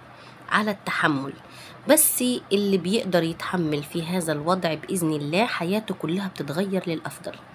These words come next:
حسب بقى انت قدرتك على التحمل، انك ما تاخدش كل شيء على محمل الجد وعلى محمل شخصي.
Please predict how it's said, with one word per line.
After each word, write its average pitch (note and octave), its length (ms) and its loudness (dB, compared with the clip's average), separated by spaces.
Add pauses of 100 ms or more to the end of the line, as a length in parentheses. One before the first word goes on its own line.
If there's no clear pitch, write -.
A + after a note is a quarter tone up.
(640)
حسب D4+ 380 4
بقى A3 420 4
انت C#4+ 440 4 (800)
قدرتك A3 500 0
على A3+ 200 0
التحمل، A#3 720 0
انك A3 340 2
ما F3+ 60 4
تاخدش - 420 -2
كل G3+ 400 0
شيء - 280 2
على F#3 220 0
محمل F#3+ 420 2
الجد E3 480 -2
وعلى F3 400 4
محمل F3+ 420 0
شخصي. - 480 -6